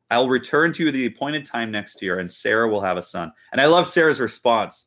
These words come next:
right? Remember, she's in the tent. She's eavesdropping on this conversation. So she's been silently laughing to herself. She's been talking to herself, not realizing that it's the Lord in the other room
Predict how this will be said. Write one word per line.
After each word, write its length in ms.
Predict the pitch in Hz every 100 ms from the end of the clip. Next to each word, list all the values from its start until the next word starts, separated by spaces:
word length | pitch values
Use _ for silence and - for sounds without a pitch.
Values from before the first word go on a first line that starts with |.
| -
right? 240 | 101 104 - -
Remember, 200 | 143 151
she's 260 | - 196 190
in 80 |
the 80 | 147
tent. 360 | - - 123 - _ _
She's 280 | - 180 170
eavesdropping 680 | 160 175 151 - 139 127 127
on 100 | 120
this 120 | 110
conversation. 720 | - 120 107 - 110 107 - - _ _
So 120 | -
she's 240 | 120 190 175 _ -
been 180 | 160 123
silently 540 | - 165 160 165 151
laughing 380 | 139 131 135 135
to 100 | 135
herself. 340 | 135 - 127
She's 120 | - 139
been 120 | 135
talking 320 | 131 127 120
to 40 |
herself, 320 | 120 120 117 117
not 220 | 139 143
realizing 540 | 143 139 120 110 107
that 100 | 101
it's 160 | 95 -
the 80 | 101
Lord 480 | 101 143 156 113
in 80 | 101
the 120 | 98
other 180 | 95 95
room 440 | 98 139 101 87